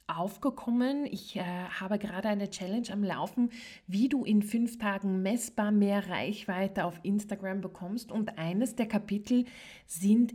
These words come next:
eben Instagram Reels. Und gestern ist die Frage aufgekommen, wieso haben manche andere, die Reel-Trends benutzen, eine Reichweite von Tausenden, Hunderttausenden Zusehern und ich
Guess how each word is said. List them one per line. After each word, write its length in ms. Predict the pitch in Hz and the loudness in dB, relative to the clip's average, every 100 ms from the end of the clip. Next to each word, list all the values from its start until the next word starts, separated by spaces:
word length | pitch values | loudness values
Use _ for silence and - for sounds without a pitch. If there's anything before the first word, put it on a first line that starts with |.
| - | -2
eben 480 | 190 208 214 208 208 | 0 4 6 4 2
Instagram 920 | 170 185 - 185 - 170 170 160 147 | -2 -2 -4 -6 -4 -4 -4 -4 -4
Reels. 540 | 147 151 147 208 - | -6 -6 -6 -8 -4
Und 180 | 202 165 | -4 0
gestern 460 | 196 208 - 302 330 339 - _ - | 0 -2 -2 -2 -2 -6 -12 _ 0
ist 320 | 226 - - | 2 2 -2
die 80 | 240 | -2
Frage 560 | - 170 185 240 - | -2 -2 0 0 -2
aufgekommen, 920 | 170 196 208 277 269 240 214 214 320 381 - _ _ _ | -2 -2 -2 -4 -4 0 2 2 0 -8 -16 _ _ _
wieso 1200 | 196 180 240 220 220 202 202 233 302 349 - - _ | -4 8 8 10 8 8 6 6 4 2 -2 -14 _
haben 680 | - - 202 208 214 277 269 | -8 -4 0 0 2 2 4
manche 500 | 220 196 233 - 214 - | 4 2 0 2 0 0
andere, 840 | 170 180 190 208 220 220 233 285 262 | -2 0 2 2 4 4 6 4 4
die 160 | 220 208 | 4 4
Reel-Trends 1120 | 202 214 247 320 320 - - 185 175 175 - | 6 8 8 6 2 -4 -6 -2 0 -2 -2
benutzen, 960 | - 185 180 170 170 - 190 226 349 - - - - - - _ 196 | 0 2 2 -2 -4 -2 2 2 -2 -8 -18 -20 -20 -20 -20 _ 2
eine 280 | 202 208 | 6 4
Reichweite 680 | 196 185 226 - 202 208 208 | 4 -2 -2 -2 0 0 -2
von 300 | 208 202 208 | -2 -2 -2
Tausenden, 840 | - 160 226 247 254 240 233 233 | -4 -2 0 2 2 4 4 6
Hunderttausenden 1120 | 214 285 269 226 233 190 185 226 233 220 208 | 4 4 2 2 0 2 2 4 4 4 4
Zusehern 840 | 208 - 277 262 190 180 180 214 247 | 0 -2 -4 0 0 2 2 2 0
und 300 | - 185 - | 0 0 2
ich 380 | 214 233 - | 2 2 0